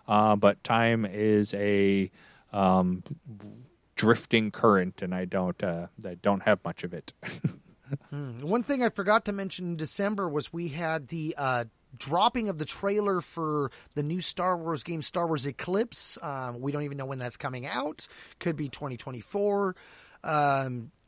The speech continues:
Speaker 1: They say
Speaker 2: not much
Speaker 1: it's
Speaker 2: on it.
Speaker 1: ear-, yeah, they say it's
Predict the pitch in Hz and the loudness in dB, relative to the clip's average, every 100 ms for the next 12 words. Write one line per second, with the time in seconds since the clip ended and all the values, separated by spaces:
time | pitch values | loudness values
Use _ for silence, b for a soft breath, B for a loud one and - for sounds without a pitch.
0 | _ - 127 147 196 240 180 165 165 160 | _ 0 4 8 10 10 8 6 6 4
1 | 131 - - - _ _ _ 151 147 135 | 2 -4 -6 -8 _ _ _ 4 8 8
2 | 131 202 214 | 10 12 12